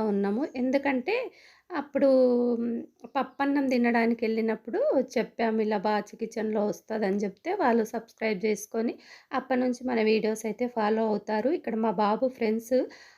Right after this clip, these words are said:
అనుకోకుండా అమ్మాయి వాళ్ళ అన్న మణికంఠ, మా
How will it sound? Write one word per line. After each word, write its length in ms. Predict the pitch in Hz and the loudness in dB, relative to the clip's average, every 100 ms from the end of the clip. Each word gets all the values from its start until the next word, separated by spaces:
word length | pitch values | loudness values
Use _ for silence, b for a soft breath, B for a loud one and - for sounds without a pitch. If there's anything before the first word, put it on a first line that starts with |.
| B | B
అనుకోకుండా 800 | 233 226 277 262 262 247 247 302 - | 0 2 2 0 0 0 2 0 -2
అమ్మాయి 360 | 214 220 240 254 | -2 2 4 4
వాళ్ళ 240 | 240 226 | 2 2
అన్న 360 | 220 214 226 233 | 2 0 0 0
మణికంఠ, 580 | 226 214 220 233 214 220 269 392 | 0 -2 -2 -4 -4 -4 -4 -2
మా 180 | 254 | 0